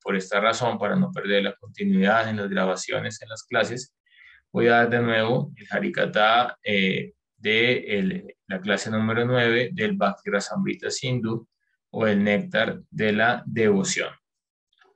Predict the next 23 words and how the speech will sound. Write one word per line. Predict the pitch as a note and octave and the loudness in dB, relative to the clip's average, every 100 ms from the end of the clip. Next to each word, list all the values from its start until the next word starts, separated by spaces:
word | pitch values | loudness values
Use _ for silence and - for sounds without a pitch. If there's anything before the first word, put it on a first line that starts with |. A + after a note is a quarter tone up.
| _ - _ _ - - _ | _ -20 _ _ -20 -20 _
Estamos | - G#2 A#2+ B2+ | -4 0 2 2
estudiando | C#3 C#3+ C#3 C3+ B2 A#2+ C3+ - - | 2 2 4 6 4 4 4 2 -2
la | B2 A2 | -2 0
introducción | F#2+ G#2+ G2+ G2 G2+ G#2+ | 0 4 4 2 -2 0
al | A2+ | 0
libro | B2+ B2+ A#2+ C3+ C#3+ | 2 2 2 0 -2
escrita | - - A2 - - | -8 -8 -8 -4 -4
por, | - A2+ B2+ B2+ - | 0 4 4 4 -4
eh, | A2 G2+ G2 | -2 2 4
mi | G2 G2 | 4 2
Param | F#2 G2 G2+ | 2 2 2
Gurudev | G#2 G#2 A2 A#2 | 0 0 0 0
Srila | - G2+ G2 | -2 -2 2
Bhaktisiddhanta | G2+ G#2+ - A2+ G2+ G2 F#2+ F#2+ | 4 2 -2 -6 0 2 4 2
Bon | A2 | 0
Maharaj | A#2 A#2+ B2+ G#2+ - - - _ _ _ _ _ _ _ _ | 0 0 2 2 0 -4 -12 _ _ _ _ _ _ _ _
y | B2+ B2+ C#3 D#3 - - - | 2 4 6 4 0 -10 -12
el | - A2+ | -6 -2
día | G#2+ A2 A#2 | 2 4 4
de | |
hoy | G#2+ | 4
vamos | G#2 G#2+ A2+ | 2 2 0
a | A#2+ A2 B2 B2+ | 2 4 2 0